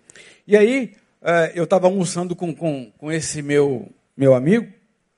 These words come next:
e aí, batendo papo, antes do, do almoço chegar,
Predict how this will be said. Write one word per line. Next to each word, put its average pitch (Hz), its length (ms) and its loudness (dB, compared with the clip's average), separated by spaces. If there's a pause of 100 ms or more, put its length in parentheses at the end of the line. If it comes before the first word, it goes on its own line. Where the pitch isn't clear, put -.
(1040)
e 214 80 2
aí, 233 640 0
batendo 214 600 0
papo, 247 400 2
antes 202 220 0
do, 165 140 -12
do 165 200 0
almoço 185 320 0
chegar, 214 640 -2